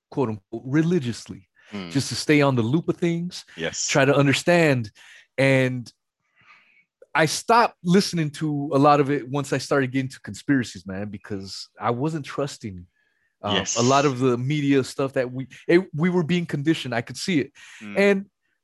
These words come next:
Speaker 1: I listened to N P R just a few days ago.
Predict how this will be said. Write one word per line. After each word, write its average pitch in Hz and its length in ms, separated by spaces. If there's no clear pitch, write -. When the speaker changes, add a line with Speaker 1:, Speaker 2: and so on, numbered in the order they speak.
Speaker 1:
I 285 120
listened 240 460
to 190 420
N 185 140
P 180 200
R 160 220
just 156 280
a - 20
few 180 180
days 139 240
ago. 135 300